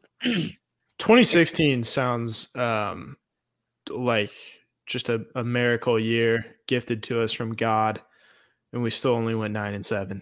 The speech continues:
Speaker 2: <laughs>
Speaker 1: Yeah. You know,
Speaker 2: After
Speaker 1: like, I
Speaker 2: starting
Speaker 1: was,
Speaker 2: four and oh.
Speaker 1: I was thinking, like, this team would probably be better off if Gary Kubiak was still the head coach. Um,
Speaker 2: Yeah.
Speaker 1: also, though, I think, like,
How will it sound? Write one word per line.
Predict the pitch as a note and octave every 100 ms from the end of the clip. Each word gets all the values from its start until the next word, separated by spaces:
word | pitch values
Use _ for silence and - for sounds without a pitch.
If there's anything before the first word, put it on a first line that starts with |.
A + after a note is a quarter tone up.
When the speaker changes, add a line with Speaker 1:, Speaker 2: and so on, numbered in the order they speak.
| - _ _
Speaker 2:
<laughs> | - - G2+
Speaker 1:
Yeah. | G2+ - B1 - - _ _ - _ _ _ _ _ _ _ _ - A#2
You | C3 F3+
know, | A3
Speaker 2:
After | F#3 D3+
Speaker 1:
like, | C#3+
I | D#3+
Speaker 2:
starting | D#3+ D#3
Speaker 1:
was, |
Speaker 2:
four | D3+ D#3
and | -
oh. | - _ _ _ _ _
Speaker 1:
I | C3+
was | D#3 E3+
thinking, | G3+ G3+ F3+ D3 B2+ - - - - - - _ _ _ _ _ _ _ _ _
like, | B2
this | A#2 C3
team | F3+ G#3
would | F3+
probably | - C#3 D3+ D3 D#3+
be | B2 B2 A#2+
better | F#2+ G2+ B2
off | G#2+ A2 -
if | F#2 E2+
Gary | G#2 G#2+ A2+
Kubiak | - G#2+ G2 F#2+ G#2+
was | G2+ -
still | - F#2
the |
head | G2 G2+ F#2+
coach. | - D#2 E2 - - _ _ _ _ - - _ -
Um, | F#2+ F2 F2 E2+ E2 D#2 - _
Speaker 2:
Yeah. | F#2 - _ _ _ _ A#2
Speaker 1:
also, | A#2 D3+ - E3+ F3
though, | F#3+ G#3 G#3
I | B2+
think, | B2+ D#3 C#3+
like, | C3+ B2 -